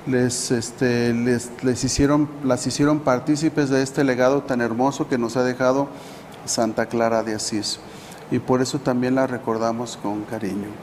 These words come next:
Nosotros, hasta donde sabemos, el registro que tenemos es que el monasterio más antiguo de la Federación, me parece que es el de Zacatecas.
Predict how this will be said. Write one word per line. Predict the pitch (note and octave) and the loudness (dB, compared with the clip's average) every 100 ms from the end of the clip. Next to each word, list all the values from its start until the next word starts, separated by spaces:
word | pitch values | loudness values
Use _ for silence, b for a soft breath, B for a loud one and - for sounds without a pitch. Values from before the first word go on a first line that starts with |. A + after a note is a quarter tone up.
| B B B B B B B B - - - - | B B B B B B B B -18 -18 -18 -2
Nosotros, | D3 C#3+ D#3+ F3 | -2 2 2 4
hasta | E3+ E3 | 4 6
donde | D#3 D3+ D3+ | 6 6 4
sabemos, | D#3 D3+ E3 F3 E3+ | 4 6 6 4 2
el | D3+ | 0
registro | C#3 C3+ D#3 E3+ | 0 -2 -2 0
que | D#3 | 2
tenemos | D3+ C#3+ D3+ D#3 D#3+ | 2 4 4 4 2
es | D3 | 0
que | D#3+ D3+ | 4 4
el | C3+ | 4
monasterio | C#3 C3+ C3 - E3 E3 E3 D3+ C3+ - - - - B2+ | 4 4 2 2 4 6 6 4 4 -2 -10 -14 -12 -2
más | B2 C3 C#3 | 2 2 2
antiguo | D#3 C#3 D3+ D3 D3 | 0 2 4 4 4
de | C3+ | 2
la | B2 | 2
Federación, | B2 B2+ B2 A#2+ D3+ F3+ | 2 2 2 0 0 2
me | D3 | 2
parece | C#3 C3 C3+ | 0 0 -2
que | C3+ | -2
es | D3 | 0
el | B2+ | 0
de | |
Zacatecas. | A#2+ A#2+ A#2+ A#2 D3+ E3 D#3+ - | 0 -2 -2 0 0 0 0 -4